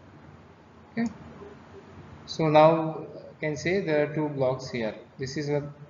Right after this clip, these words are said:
compressed, this is what compressed, okay, plain text or a fragment, and here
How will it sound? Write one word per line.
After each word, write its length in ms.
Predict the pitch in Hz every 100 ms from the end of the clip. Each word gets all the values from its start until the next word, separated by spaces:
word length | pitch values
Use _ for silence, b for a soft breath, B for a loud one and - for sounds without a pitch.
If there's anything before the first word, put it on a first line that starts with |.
| - -
compressed, 800 | - 147 151 170 165 143 - -
this 160 | 143 147
is 100 | 147
what 240 | 156 151
compressed, 800 | 147 143 143 170 170 - - - - - - - - - -
okay, 300 | 139 208 214 - - - - - -
plain 300 | 143 147 143
text 240 | 165 180 151
or 120 | 139
a 40 |
fragment, 640 | 135 139 127 139 208 220 - - - - - - -
and 240 | 131 131
here 540 | 135 127 139 196 -